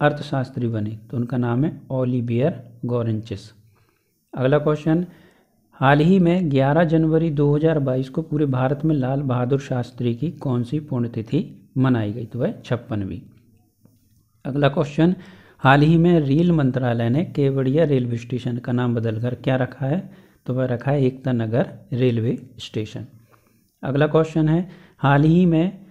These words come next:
कौन भारत के तिहत्तरवें शतरंज ग्रैंडमास्टर बने? तो नाम है भरत सुब्रमण्यम।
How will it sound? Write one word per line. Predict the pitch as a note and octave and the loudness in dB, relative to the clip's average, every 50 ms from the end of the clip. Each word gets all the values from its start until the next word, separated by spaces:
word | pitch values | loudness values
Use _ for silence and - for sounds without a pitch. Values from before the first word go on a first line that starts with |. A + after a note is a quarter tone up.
| _ _ _ _ - - | _ _ _ _ -6 0
कौन | D#3 D#3 E3 E3+ D#3 | 0 2 2 2 2
भारत | C#3+ C#3 C#3+ D3 D#3+ D#3 - | 2 2 2 0 0 -2 -2
के | - F3 | -4 -4
तिहत्तरवें | E3+ - - C3+ C#3 D3+ D3 - - F3 F3 F3+ E3+ | -4 -2 -2 -2 -2 -2 -4 -2 -2 0 0 0 -4
शतरंज | - - D#3 - - D3 D3+ D3+ D#3+ E3 E3+ F3 G3+ A#3+ - - - - _ - - | -4 -6 -10 -6 -4 -2 0 0 2 2 2 0 -2 -4 -6 -14 -20 -20 _ -6 -6
ग्रैंडमास्टर | C3 - _ - C#3+ C#3+ C#3+ C#3+ C#3+ C#3+ C#3+ C3+ C3+ - - B2+ B2 | -6 -6 _ 0 2 2 4 4 4 2 2 0 -2 -2 -4 -2 -2
बने? | A#2 A#2+ A#2 A2+ A2+ | 0 -2 -2 -2 -2
तो | A2+ C3 | -2 -2
नाम | A#2+ A#2+ B2+ B2 B2 B2+ | -2 0 0 0 0 0
है | E3 F3 D3 | 0 0 -2
भरत | B2+ A#2+ B2 D3+ D3+ | -2 -2 -2 -4 -4
सुब्रमण्यम। | - C3 A#2+ A#2 A2 A2+ G#2+ G#2 G#2 G#2+ G#2 G2+ - | -4 -4 -4 -4 -2 -2 -2 -4 -4 -4 -8 -10 -12